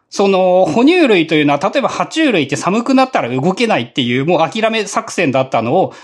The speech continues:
ずっと温度を保つことで、その、常に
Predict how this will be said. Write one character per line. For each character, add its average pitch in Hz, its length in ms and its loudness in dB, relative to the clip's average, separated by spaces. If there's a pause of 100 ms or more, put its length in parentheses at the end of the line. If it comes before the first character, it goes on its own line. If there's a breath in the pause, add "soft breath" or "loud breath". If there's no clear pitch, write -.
(160 loud breath)
ず 180 160 -2
っ - 40 -2
と 254 240 0
温 254 160 2
度 160 100 0
を 135 60 2
保 175 300 -2
つ 208 100 -10
こ 160 140 -2
と 120 140 -4
で、 156 320 -2
そ 160 160 0
の、 135 500 2 (440 loud breath)
常 285 300 2
に 262 300 -2